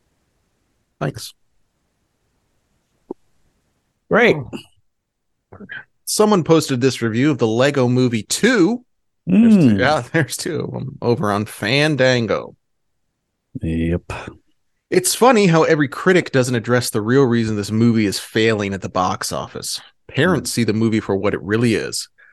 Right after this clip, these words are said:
Speaker 1: politically driven propaganda trying to persuade younger viewers what the pro-, producer's beliefs are when it comes to gender roles. Also,
Speaker 2: Mm-hmm.
Speaker 1: anyone can solve life's problem with dance parties, glitter, and unicorns. Blue hair is seen on some of the characters, which symbolizes social justice warrior.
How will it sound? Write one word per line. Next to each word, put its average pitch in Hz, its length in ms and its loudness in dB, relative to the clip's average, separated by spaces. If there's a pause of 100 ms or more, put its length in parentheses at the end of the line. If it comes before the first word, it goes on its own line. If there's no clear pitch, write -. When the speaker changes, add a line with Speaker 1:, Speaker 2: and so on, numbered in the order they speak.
(340)
Speaker 1:
politically 233 440 2
driven 139 380 0
propaganda 131 760 0
trying 139 320 -2
to - 80 -10
persuade 131 480 -2
younger 123 360 -2
viewers 113 360 0
what 101 140 -6
the - 80 -16
pro-, - 280 -10
producer's 139 520 -2
beliefs 131 420 -4
are 98 200 2
when 107 100 -2
it - 100 -8
comes 131 280 -4
to 156 100 -2
gender 131 500 0
roles. 67 640 -8 (500)
Also, 98 380 2
Speaker 2:
Mm-hmm. 147 100 -2
Speaker 1:
anyone 151 300 0
can 107 140 -8
solve 110 280 -4
life's 127 220 0
problem 143 320 -2
with 107 160 -6
dance 110 280 -2
parties, 98 360 -4
glitter, 104 380 -2
and 82 120 -6
unicorns. 82 760 -4 (560)
Blue 160 240 2
hair 131 300 2
is 95 120 0
seen 104 220 -4
on 92 120 -4
some 98 180 -4
of 90 60 -4
the 85 60 -4
characters, 85 640 -4
which 117 220 -8
symbolizes 139 600 0
social 117 400 -2
justice 110 500 -4
warrior. 78 460 -6